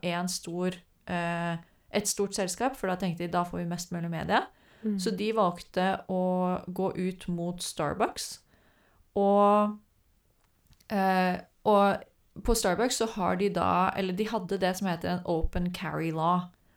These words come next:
Speaker 1: hvor det var lov til å ha med seg våpen inn på Starbucks. Og det er veldig vanlig i U S A.
Speaker 2: Hæ?
Speaker 1: I know.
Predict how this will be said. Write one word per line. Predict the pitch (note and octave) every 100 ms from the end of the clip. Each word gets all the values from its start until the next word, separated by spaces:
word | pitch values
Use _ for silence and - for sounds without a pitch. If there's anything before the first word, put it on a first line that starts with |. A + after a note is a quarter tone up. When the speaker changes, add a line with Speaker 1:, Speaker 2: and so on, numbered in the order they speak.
| _
Speaker 1:
hvor | F#3 G3
det | G3
var | F#3 F3+
lov | F3+ E3 F3+ G3+
til | - F#3+
å |
ha | F#3+ E3+ E3+
med | F3 - F3
seg | F#3 D#3+
våpen | D3+ - G#3 G3
inn | D3+
på | D3
Starbucks. | D3+ - - - -
Og |
det | F#3+
er | F#3+ F3+
veldig | F#3 F3 D#3
vanlig | D#3+ D#3 -
i | A2
U |
S | -
A. | - - _ _ -
Speaker 2:
Hæ? | G#3+ B3 F#4 - -
Speaker 1:
I | D#3
know. | - -